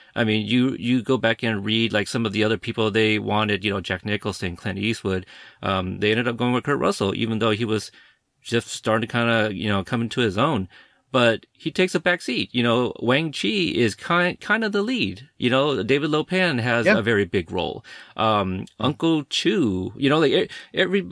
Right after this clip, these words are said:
Speaker 1: like, all the Asians in here speak pretty good English. You know, I'm, I
Speaker 2: Yeah.
Speaker 1: wasn't used to that. And so I don't know if that was it, but, you know, obviously it's a mystical, you know, a fantastical,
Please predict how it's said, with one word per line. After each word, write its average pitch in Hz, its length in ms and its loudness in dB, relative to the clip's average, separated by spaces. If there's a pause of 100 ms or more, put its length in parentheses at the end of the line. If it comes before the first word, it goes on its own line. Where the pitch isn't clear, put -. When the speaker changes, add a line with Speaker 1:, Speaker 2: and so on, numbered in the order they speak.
Speaker 1:
like, 151 200 2
all 175 120 4
the 175 120 2
Asians 160 320 0
in 131 100 4
here 135 200 2
speak - 640 -4
pretty 156 180 0
good 180 120 4
English. 196 540 0
You 127 120 2
know, 139 140 4
I'm, 147 280 0
I 95 80 0
Speaker 2:
Yeah. 107 40 2
Speaker 1:
wasn't 123 360 2
used 208 260 -2
to 120 100 0
that. 98 320 -2
And 127 240 0 (300)
so 196 240 2 (120)
I 170 120 2
don't 240 140 0
know 233 140 0
if 202 80 -4
that 196 160 2
was 196 180 0
it, 214 220 2
but, 135 220 2
you 160 80 0
know, 139 140 0
obviously 139 640 0
it's 135 140 -2
a 107 260 2
mystical, 143 760 -2
you 110 60 0
know, 107 120 2
a 98 40 0
fantastical, 127 840 -6